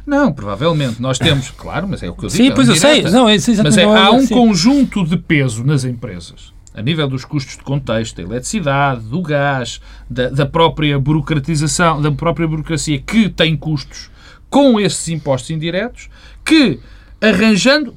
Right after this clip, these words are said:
Speaker 1: que seriam, provavelmente, uma coisa ótima também para, para solucionar. Mas, havendo este,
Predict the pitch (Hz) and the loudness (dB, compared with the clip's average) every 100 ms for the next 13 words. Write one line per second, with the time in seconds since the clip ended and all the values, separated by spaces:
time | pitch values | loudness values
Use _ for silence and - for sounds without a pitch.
0 | - 262 - 254 254 233 156 135 131 107 | 0 2 2 2 2 2 0 -4 -4 -4
1 | 120 156 214 285 185 143 139 131 131 196 | -2 0 0 0 -2 -4 -2 -4 0 2
2 | - 156 139 123 139 151 175 180 175 156 | 2 0 -2 -2 -2 -2 -2 -2 -2 -2
3 | 135 156 - 135 - 110 90 135 269 294 | -4 -6 -8 -10 -8 -8 -4 2 4 4
4 | 139 - - 165 147 226 311 262 185 104 | 0 -8 -8 -4 -2 0 0 -2 -4 -6
5 | - - | -12 -20